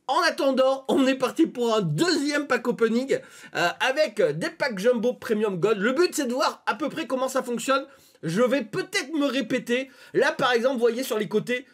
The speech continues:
on sait qu'il y a une grosse anime. Pourquoi ? parce que les lumières viennent de s'allumer et que, euh, les confettis viennent de tomber. Ça, ça veut dire qu'on a plus de quatre-vingt-huit, on vient de plaquer, euh, Bruno Fernandes. Dommage que ça soit pas Ronaldo. Sinon ça aurait été pas mal,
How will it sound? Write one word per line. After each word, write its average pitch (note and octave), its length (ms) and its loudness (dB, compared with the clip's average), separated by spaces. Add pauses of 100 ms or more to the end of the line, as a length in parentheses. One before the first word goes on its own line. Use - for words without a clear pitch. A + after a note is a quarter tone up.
on A#3 120 0
sait D4 240 0
qu'il C#4+ 100 -4
y B3+ 40 6
a - 20 2
une A#3+ 80 -2
grosse A#3 220 -2
anime. A3 360 0
Pourquoi ? C4 520 -2 (240)
parce B3+ 160 0
que C#4+ 100 0
les C#4 140 2
lumières B3 400 0
viennent G3+ 380 -2
de A#3 100 0
s'allumer A3+ 440 0 (180)
et B3 160 2 (320)
que, D4+ 100 2 (240)
euh, E3+ 200 4
les F#3+ 180 -2
confettis C#4 440 -4
viennent A#3+ 200 0
de A3+ 100 -2
tomber. A3+ 320 -2 (120)
Ça, D#4+ 300 0
ça C#4+ 120 0
veut A#3 80 0
dire B3 180 0
qu'on A3 160 -4
a G3+ 140 4
plus D4+ 140 -8
de - 60 -14
quatre-vingt-huit, E3 500 -2
on D3 80 -4
vient F#3 140 -2
de C4+ 60 -10
plaquer, G#3 400 -6
euh, F3 80 2
Bruno G3 220 2
Fernandes. D#3+ 380 -2 (380)
Dommage E4+ 500 0
que D#4+ 100 -2
ça D4 140 -4
soit - 180 -2
pas B3 100 0
Ronaldo. A3 540 0 (680)
Sinon A#3+ 280 -4
ça C#4 80 -6
aurait A#3+ 100 2
été A3 140 -2
pas G3+ 140 0
mal, A3 200 0